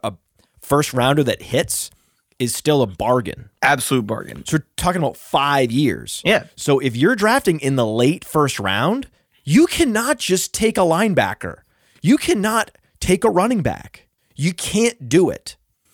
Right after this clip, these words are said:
Speaker 1: You can't do it. It is fiscally irresponsible to take those kinds of positions. Even a safety,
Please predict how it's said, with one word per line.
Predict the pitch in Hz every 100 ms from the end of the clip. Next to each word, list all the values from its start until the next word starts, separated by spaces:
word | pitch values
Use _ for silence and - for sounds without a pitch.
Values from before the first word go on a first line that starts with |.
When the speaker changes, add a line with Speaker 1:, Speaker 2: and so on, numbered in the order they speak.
| - - _
Speaker 1:
You | 135
can't | - 208 180
do | 156
it. | 147
It | 135
is | 120
fiscally | - 185 - 196 190 180
irresponsible | 151 139 - 151 180 185 135 117
to | 107
take | - 135
those | 127 120
kinds | 120 113
of | 98
positions. | 104 156 113 95 - _ _
Even | 180 208
a | 151
safety, | - - 214 247 - 69 -